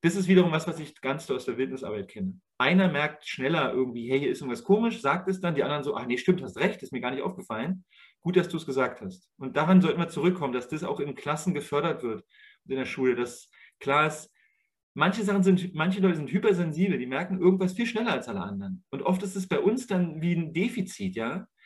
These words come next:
Aber eigentlich ist eine Gabe, dieses Hypersensible und dieses vielleicht Sensibilisierte in die Gesellschaft zu geben und sagen, ich merke, hier ist irgendwas komisch.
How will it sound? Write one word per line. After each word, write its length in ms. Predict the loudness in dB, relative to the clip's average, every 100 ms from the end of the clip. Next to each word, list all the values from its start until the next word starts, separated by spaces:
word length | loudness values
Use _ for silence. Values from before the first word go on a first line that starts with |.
| -20 _ -10
Aber 220 | -4 0
eigentlich 260 | 2 2 2
ist 100 | 2
eine 120 | 0
Gabe, 680 | 2 2 0 -2 -4 -6 -8 _ _ _ _ 0
dieses 260 | 2 2
Hypersensible 640 | 2 2 4 2 4 4 4
und 60 |
dieses 240 | 2 -2 2
vielleicht 240 | 2 2
Sensibilisierte 1040 | -2 -4 -6 -6 -6 -4 0 0 0 -4 -6 -14 -10 4
in 120 | 8
die 80 | 8
Gesellschaft 640 | 6 0 0 0 -2 -8
zu 100 | -4
geben 180 | 0 2
und 40 |
sagen, 180 | 2 2
ich 120 | 0
merke, 240 | 0 0 0
hier 100 | 0
ist 80 |
irgendwas 260 | 0 -2 -4
komisch. 480 | -2 0 0 -6